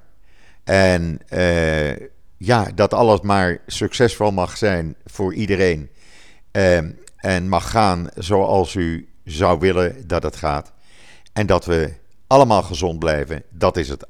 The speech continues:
allerbelangrijkste. Ik ben er woensdag weer even, denk ik, zoals het er nu uitziet, met een korte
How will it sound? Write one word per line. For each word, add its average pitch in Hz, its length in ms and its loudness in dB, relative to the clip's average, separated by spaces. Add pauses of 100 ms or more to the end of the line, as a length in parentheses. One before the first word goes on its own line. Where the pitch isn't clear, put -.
allerbelangrijkste. 76 840 -4 (840)
Ik 127 140 2
ben 139 140 10
er 117 80 6
woensdag 127 340 2
weer 110 260 4
even, 104 540 4
denk 95 280 -2
ik, 90 160 -4
zoals 90 200 -2
het - 100 -10
er 98 60 -4
nu 90 160 -2
uitziet, 80 320 -6
met 80 120 -8
een 69 100 -12
korte 113 440 0